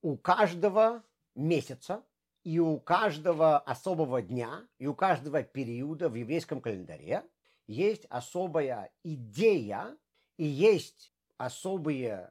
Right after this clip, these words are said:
духовные силы, связанные с этим днём, этим периодом времени, этим месяцем. Месяц Нисан — это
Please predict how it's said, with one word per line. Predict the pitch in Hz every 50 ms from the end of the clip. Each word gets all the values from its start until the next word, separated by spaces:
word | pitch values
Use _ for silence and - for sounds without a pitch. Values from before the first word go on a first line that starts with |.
| _ _ -
духовные | 143 117 - - 180 214 202 160 151 151 139 117 107 101
силы, | - - - - 240 302 262 165 123 107 95 101 131 156 _ _ _ _ _ _
связанные | - - - 120 113 147 196 202 196 165 147 170 165 165 160 151 143 135 135 127
с | - - - - 170 170 151 143 139 135 - _ _ _ _ _ _ _ -
этим | 139 135 131 127 - 117 107 110 92
днём, | 95 135 156 160 156 147 147 147 - -
этим | 117 117 107 - - 113 104 98 92 85 _ _
периодом | - 117 117 113 113 107 110 95 107 104 95
времени, | 123 143 151 139 127 123 117 113 110
этим | 107 104 - 101 98
месяцем. | 87 80 - _ _ _ _ _ _
Месяц | - 127 127 175 262 269 - - - 214 202 - _ - - _ _ _
Нисан — | - 98 101 113 147 175 - - - - 143 101 87 87 87 117 185 202 - _ _ _ _ _ _ -
это | 113 107 104 - - 113 101 92 85 82 _